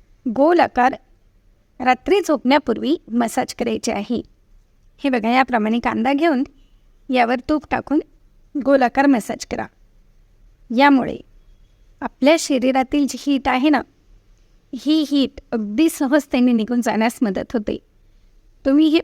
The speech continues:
फक्त आठवड्यातून एक वेळेस जरी केले तरी देखील चालेल, परंतु ज्या व्यक्तींना त्रास होतो अशा व्यक्तींनी ज्यावेळेस आपल्याला वेळ मिळेल त्यावेळेस करत चला.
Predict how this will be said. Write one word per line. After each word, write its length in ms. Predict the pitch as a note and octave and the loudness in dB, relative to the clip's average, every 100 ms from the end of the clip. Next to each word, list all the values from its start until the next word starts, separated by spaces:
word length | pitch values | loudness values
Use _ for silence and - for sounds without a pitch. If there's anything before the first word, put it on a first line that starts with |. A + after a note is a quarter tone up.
| - | -2
फक्त 220 | - F4 | -2 4
आठवड्यातून 680 | D4+ A#3+ C#4 C4 C4 C#4+ C#4 | 4 4 0 0 0 0 0
एक 220 | C4+ B3 | -2 -2
वेळेस 220 | C#4 C#4 A#3+ | 0 0 0
जरी 180 | C4 | -2
केले 320 | B3+ B3 A#3 A#3+ _ - | 0 0 0 -2 _ -6
तरी 200 | A#3+ C4 | -2 0
देखील 320 | A3 - D4 | -2 -2 -2
चालेल, 360 | C4 A3+ G#3 F#3+ _ _ _ _ - | -2 -2 -4 -6 _ _ _ _ -4
परंतु 300 | C4+ D4 F4 C4 | 0 0 0 0
ज्या 140 | C#4 | 0
व्यक्तींना 460 | B3+ - - A#3+ D4 - | 0 -2 -2 2 2 2
त्रास 280 | F#4 F#4+ - | 2 2 0
होतो 280 | - - - _ _ _ - | -4 -6 -12 _ _ _ -4
अशा 280 | A#3+ - D4 | -2 2 2
व्यक्तींनी 540 | C#4 - F4+ C4 B3 - _ _ _ _ _ _ _ _ _ _ - | 2 2 2 4 2 -4 _ _ _ _ _ _ _ _ _ _ -4
ज्यावेळेस 500 | A#3 A3 B3+ C4+ D4 | 0 2 2 0 -2
आपल्याला 320 | B3 C4 C4 | -2 0 2
वेळ 220 | B3+ B3+ | 2 2
मिळेल 340 | C4 A#3+ A#3+ C4+ - | 2 2 0 -2 0
त्यावेळेस 440 | E4 F#4 D4+ D4 | 0 2 0 -2
करत 220 | - A#3+ A#3 | -2 -4 -4
चला. 320 | - A3 | -2 -2